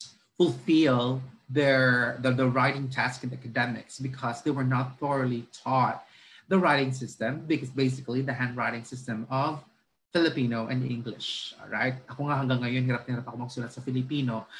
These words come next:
Naguguluhan pa rin ako sa paggaga-, pagbuo ng pangungusap dahil hindi ko alam kung, kung anong mauuna. Is it an, is it pa, uh, Simuno o Panaguri, I've, I'm really bad at writing Filipino because I, in terms of, you know,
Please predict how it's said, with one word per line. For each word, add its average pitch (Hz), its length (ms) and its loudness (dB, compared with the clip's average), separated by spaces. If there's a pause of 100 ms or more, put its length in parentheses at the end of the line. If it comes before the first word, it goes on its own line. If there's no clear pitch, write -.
(260)
Naguguluhan 127 480 4
pa 113 80 -2
rin 127 160 0
ako 127 160 -4
sa 143 80 -10
paggaga-, 117 560 -4
pagbuo 123 480 -4
ng 113 240 -4
pangungusap 113 720 -2 (320)
dahil 139 160 2
hindi 131 160 0
ko 139 160 -2
alam 131 320 2
kung, 117 320 -4 (160)
kung - 160 -6
anong 127 240 2
mauuna. 131 560 -2
Is 120 160 -6
it 117 240 -4
an, 113 240 -6 (400)
is 131 240 2
it 127 160 0 (240)
pa, 131 160 2
uh, 120 160 -4 (480)
Simuno 131 480 2
o 123 80 -4
Panaguri, 120 480 -2
I've, 117 200 -2 (640)
I'm 139 220 0
really 135 240 4
bad 117 380 2
at 110 180 -4
writing 113 320 -4
Filipino 113 480 -6
because 113 300 -8
I, 117 180 -4 (480)
in 135 100 0
terms 135 320 0
of, 120 200 0
you 123 100 -4
know, 107 260 -4